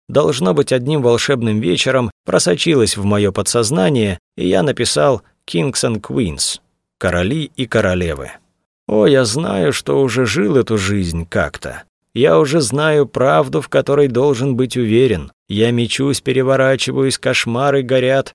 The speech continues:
сны о мечах в руке, парусные корабли, викинги сплёвывают кровь родных земель только ради обмана. Синакль — это наивысший Аэросмит в самый успешный период.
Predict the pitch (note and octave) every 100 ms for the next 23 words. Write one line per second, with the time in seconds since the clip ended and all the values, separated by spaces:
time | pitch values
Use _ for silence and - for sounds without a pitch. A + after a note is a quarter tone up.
0 | _ - - A2 C3+ D3 C3+ C#3 - B2
1 | B2+ - A#2 C3+ - A2+ C3 - A#2+ C#3
2 | C3 - C3 C3+ - C3 C3+ A2 F#2 C#3
3 | C3+ A2 A2 D3+ - C#3 C3 C3+ - G#2
4 | C#3 C#3 C3 B2+ C3 B2 - B2+ - A#2+
5 | A#2 B2+ A2 G2 A2 A2 A2+ G#2 - -
6 | D#2+ C#3 B2 A2+ G2+ F#2 E2 D#2 C#2+ D2
7 | C#2 B1 - - _ _ _ _ _ _
8 | _ - - F#3+ E3 F#3 - C#3 - _
9 | _ F3+ F#3+ F3+ E3 D3+ C#3 E3+ F#3 -
10 | D3+ - - B2+ B2+ A#2 - D#3 F#3+ -
11 | - _ - F#3+ F3+ C#3 B2 - C3+ A#2+
12 | A2 F#2+ G#2+ F2+ D#2 C2+ -